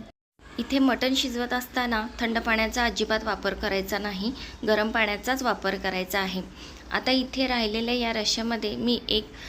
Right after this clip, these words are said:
चार मोठे चम्मच लाल तिखट टाकून घेत आहे. तुम्ही इथे तुमच्या आवडीनुसार, अ, कमी जास्त तिखट करू शकता. थोडीशी कोथिंबीर टाकलेली आहे आणि आता लाल तिखट टाकल्यामुळे मी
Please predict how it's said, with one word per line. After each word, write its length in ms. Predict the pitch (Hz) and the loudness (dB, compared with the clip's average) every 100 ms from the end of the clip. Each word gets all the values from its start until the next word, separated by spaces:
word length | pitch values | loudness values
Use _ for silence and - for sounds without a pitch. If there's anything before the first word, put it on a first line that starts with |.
| - - | -12 4
चार 240 | 254 226 | 6 6
मोठे 340 | 240 247 240 240 | 4 -2 0 -2
चम्मच 420 | 240 226 226 226 | 0 0 -2 -2
लाल 180 | 220 208 202 | 0 0 0
तिखट 220 | 233 233 233 | -2 -2 0
टाकून 320 | 196 202 220 | -2 0 0
घेत 220 | 220 214 | 0 2
आहे. 260 | 214 202 262 - | 0 0 -4 -2
तुम्ही 180 | 226 220 | 0 2
इथे 220 | 240 233 | 2 0
तुमच्या 280 | 220 208 214 | 0 2 2
आवडीनुसार, 720 | 208 202 220 226 220 233 262 - - - - | 2 2 2 2 2 0 -2 -6 -12 -8 2
अ, 180 | 214 | 4
कमी 320 | 208 240 220 220 | 4 2 2 2
जास्त 280 | 226 - 240 | 0 0 -2
तिखट 240 | 208 - 220 | -2 -2 -2
करू 280 | - 208 208 | 0 0 2
शकता. 420 | 233 - 202 269 - - | 0 -4 -6 -6 -6 -2
थोडीशी 280 | 208 208 220 | 0 0 -2
कोथिंबीर 580 | 233 214 226 214 226 | 0 0 2 2 2
टाकलेली 460 | 226 220 202 214 220 | 0 0 0 2 2
आहे 300 | 214 214 262 285 - - - | 2 2 -2 -2 -12 -12 -2
आणि 160 | 220 254 | 2 2
आता 160 | 247 254 | 2 4
लाल 200 | 226 240 | 4 4
तिखट 240 | 269 262 262 254 | 2 2 0 0
टाकल्यामुळे 540 | 220 220 233 247 233 | -2 0 0 2 0
मी 140 | 233 | -2